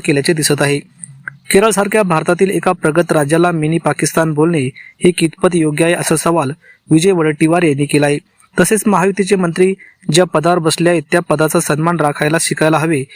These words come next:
ही भाषा केवळ एका राज्याचा अपमान नसून भारताच्या एकात्मतेवर हल्ला आहे. महायुतीच्या नेत्याकडून वेळोवेळी अशी प्रक्षोभक वक्तव्ये केली जातात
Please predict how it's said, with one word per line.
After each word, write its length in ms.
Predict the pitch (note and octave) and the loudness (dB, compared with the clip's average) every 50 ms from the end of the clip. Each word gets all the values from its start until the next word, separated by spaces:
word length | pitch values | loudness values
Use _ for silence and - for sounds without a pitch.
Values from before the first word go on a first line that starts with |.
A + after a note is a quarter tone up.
| - - - _ - | -20 -20 -10 _ 0
ही 80 | F3+ F3+ | 2 2
भाषा 260 | E3 D#3+ D3 - E3+ | 2 2 0 0 -2
केवळ 320 | D#3+ - E3+ E3 E3+ F3 | 0 0 0 2 2 2
एका 220 | D#3 D3+ - E3+ D#3+ | 0 0 0 0 0
राज्याचा 400 | D3+ C#3+ C#3+ D3+ D3 - E3+ E3+ - | 0 0 -2 -2 -2 0 -2 -2 -4
अपमान 340 | D3 - D#3 D#3+ E3 E3 | -6 -4 -2 0 0 0
नसून 340 | D#3 D3 - F#3+ E3 C#3+ C#3 - _ - - - _ _ _ _ - | -2 -2 0 0 0 0 -2 -6 _ -18 -20 -20 _ _ _ _ 0
भारताच्या 480 | C#3+ C#3 C#3+ D3 - F3+ E3+ F#3+ F#3+ - | 0 2 0 0 0 0 0 0 0 0
एकात्मतेवर 680 | D3+ D3+ - E3 E3 E3 E3+ E3+ - F#3+ E3+ E3+ F3+ F3+ | -2 0 0 0 0 0 -2 -2 0 0 2 2 2 0
हल्ला 300 | D#3 A#2 C#3 C#3+ D3 D3 | 0 0 0 0 0 0
आहे. 160 | C#3+ C#3+ C#3+ C#3+ - _ - - - - _ _ _ _ | 0 0 -2 -4 -8 _ -20 -20 -20 -20 _ _ _ _
महायुतीच्या 580 | F3 F3 E3+ F#3 G3+ G#3 F#3+ A3 G3 - G#3+ G#3 | 2 4 4 4 2 0 -2 -2 0 0 2 2
नेत्याकडून 500 | G3 F3+ E3+ F3+ F3 - F#3 F#3 F#3+ G3 - - - | 0 0 0 0 0 2 2 2 2 0 -2 -2 0
वेळोवेळी 380 | E3 D#3+ E3 F3+ F3 F3+ F#3 F#3 | 2 4 4 4 4 4 2 2
अशी 200 | F3 D#3 - F3+ | 2 0 0 -2
प्रक्षोभक 580 | E3+ - D#3 C#3+ - - F3 E3 F3 E3+ - D#3 | 0 0 -2 -2 0 0 0 0 0 0 -2 -6
वक्तव्ये 300 | C#3+ - - D#3+ E3 D#3+ | -4 0 0 0 0 0
केली 180 | D#3+ D#3 D#3 | 0 0 0
जातात 260 | D#3 D#3 - F3 F3 | 0 0 0 0 -2